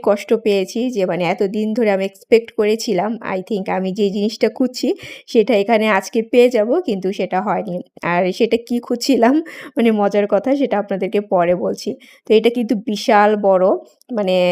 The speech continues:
কি বলবো যে অনেকটা হচ্ছে ইউনিমার্টের মতো। হোলসেল ক্লাবও I think হচ্ছে এরকম হবে, তবে আমার কাছে মনে হয় হোলসেল ক্লাব আরও একটু বেশি বড়।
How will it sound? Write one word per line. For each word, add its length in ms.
কি 120
বলবো 320
যে 160
অনেকটা 360
হচ্ছে 260
ইউনিমার্টের 640
মতো। 260
হোলসেল 500
ক্লাবও 560
I 140
think 280
হচ্ছে 300
এরকম 420
হবে, 280
তবে 260
আমার 200
কাছে 140
মনে 140
হয় 100
হোলসেল 280
ক্লাব 180
আরও 180
একটু 180
বেশি 280
বড়। 260